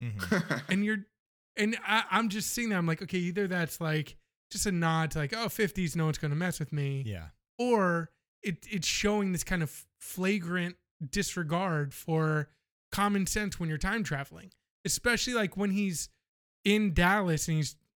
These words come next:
Speaker 3: looking at, is he looking at the book depository and he bumps into those girls
Speaker 1: Mm-hmm.
Speaker 2: Mm-hmm.
Speaker 3: and he spills all the stuff?
Speaker 1: Mm-hmm.
Speaker 3: It's kind of like classic,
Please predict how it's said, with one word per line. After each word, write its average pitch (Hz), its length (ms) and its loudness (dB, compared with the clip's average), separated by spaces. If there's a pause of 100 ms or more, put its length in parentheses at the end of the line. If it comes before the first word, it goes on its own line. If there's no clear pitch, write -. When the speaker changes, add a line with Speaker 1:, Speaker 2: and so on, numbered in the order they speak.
(160)
Speaker 3:
looking 180 480 0
at, 165 320 2 (880)
is 160 120 0
he 170 80 4
looking 196 180 0
at 170 80 -4
the 156 60 -6
book 170 220 -4
depository 208 800 -6 (560)
and 170 120 2
he 170 80 4
bumps 165 380 0
into 165 160 -2
those 151 200 2
girls 180 500 -4
Speaker 1:
Mm-hmm. 98 340 -6 (400)
Speaker 2:
Mm-hmm. 120 200 -4
Speaker 3:
and 101 100 -2
he 170 100 4
spills 175 420 -2
all 175 100 0
the 156 80 -2
stuff? - 460 -4 (120)
Speaker 1:
Mm-hmm. 87 240 -10 (260)
Speaker 3:
It's 240 140 2
kind 254 200 4
of 247 80 2
like 240 180 2
classic, 185 1000 2